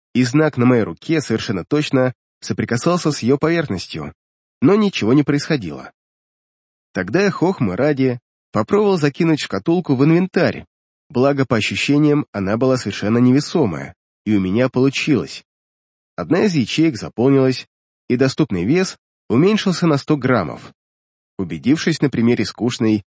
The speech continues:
и серой награды, что ничего с ней от попытки перемещения в инвентарь не случилось, она не исчезла, не раскрылась или ещё чего-то не произошло, я поместил следом за ней и фиолетовую тоже.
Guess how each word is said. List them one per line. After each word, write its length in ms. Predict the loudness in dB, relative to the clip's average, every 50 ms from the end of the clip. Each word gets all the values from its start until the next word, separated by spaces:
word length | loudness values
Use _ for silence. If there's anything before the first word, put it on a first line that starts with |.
| _ _
и 80 | -6 -4
серой 300 | -2 0 0 0 0 -2
награды, 600 | -4 -6 -4 -4 -2 -2 -2 -2 -4 -8 -12 -16 _ _ _ _ _
что 240 | -10 -6 -2 0 2
ничего 380 | 4 2 2 2 2 0 0
с 140 | 0 0 2
ней 180 | 2 4 4 2
от 80 | 2
попытки 400 | 0 0 0 0 -2 -2 -2 -4
перемещения 560 | -2 0 2 2 2 0 0 0 2 2 2
в 60 | 2 4
инвентарь 480 | 2 2 2 2 0 0 0 0 -2 -6 _ _ -2
не 80 | -2 -2
случилось, 640 | -2 -4 -8 -6 -2 0 0 2 0 0 -4 -8 -18 _ _ _ _ _
она 180 | 0 2 2 4
не 160 | 2 2 0
исчезла, 440 | -2 -2 0 2 2 2 2 0 2
не 160 | 2 2 2
раскрылась 680 | 2 0 -2 -4 -4 0 2 4 4 4 2 0 -4 -8 _ _ _
или 160 | 2 4 4
ещё 300 | 4 4 2 0 0 0
чего-то 320 | 0 0 0 -2 0 0 0
не 140 | -2 -2 -2
произошло, 680 | -4 -8 -10 -8 -10 -10 -6 -2 0 0 0 0 -2 -6 _ _ _ _ _ _ _ _ _ -6
я 160 | -2 -2 0
поместил 420 | 2 2 2 2 2 2 0 0 0
следом 360 | 2 2 2 2 2 0 -2
за 160 | -4 -2 0
ней 260 | 2 2 2 2 0 -4 _ _ _
и 60 | -2
фиолетовую 640 | 0 2 2 0 2 2 0 0 -2 -4 -6 -6 -4
тоже. 420 | -2 0 0 0 0 -4 -8 -14